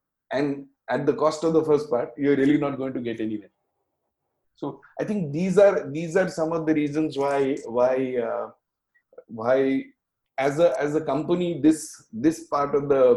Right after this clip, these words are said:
business has always been, uh, uh, very, very, uh, important to us. And, uh, therefore, it has, over a period of time, it has seen more invest in, investment in mind time for all of us.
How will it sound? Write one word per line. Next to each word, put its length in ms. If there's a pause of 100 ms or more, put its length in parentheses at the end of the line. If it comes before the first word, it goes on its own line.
business 340
has 100
always 340
been, 420
uh, 300 (580)
uh, 120
very, 240
very, 640
uh, 340 (420)
important 540
to 120
us. 300 (420)
And, 380
uh, 400 (1200)
therefore, 720
it 180
has, 340 (520)
over 220
a 80
period 300
of 160
time, 400 (300)
it 160
has 320
seen 360
more 180
invest 380
in, 240
investment 600
in 180
mind 380
time 280
for 160
all 140
of 160
us. 320